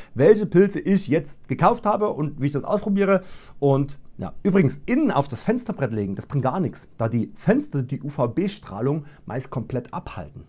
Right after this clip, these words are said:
Also ganz wichtig. Also wenn du keinen Balkon hast, dann direkt draußen aufs Fensterbrett. Vielleicht in irgendeine kleine Dose oder sowas, die du festschraubst oder festklebst mit doppelseitigem Klebeband, damit's nicht wegfliegt. Ja,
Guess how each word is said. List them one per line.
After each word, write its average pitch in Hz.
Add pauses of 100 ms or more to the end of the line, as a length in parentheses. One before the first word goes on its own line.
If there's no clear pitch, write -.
(140)
Also 107
ganz 135
wichtig. 147 (580)
Also 104
wenn 131
du 147
keinen 143
Balkon 208
hast, - (200)
dann 127
direkt 156
draußen 147
aufs -
Fensterbrett. - (240)
Vielleicht 101 (800)
in 101
irgendeine 104
kleine 95 (400)
Dose 143
oder 110
sowas, 101
die 107
du 101 (140)
festschraubst 95
oder 92 (200)
festklebst 127
mit 113
doppelseitigem 101
Klebeband, 101
damit's 104
nicht 95
wegfliegt. - (1600)
Ja, 190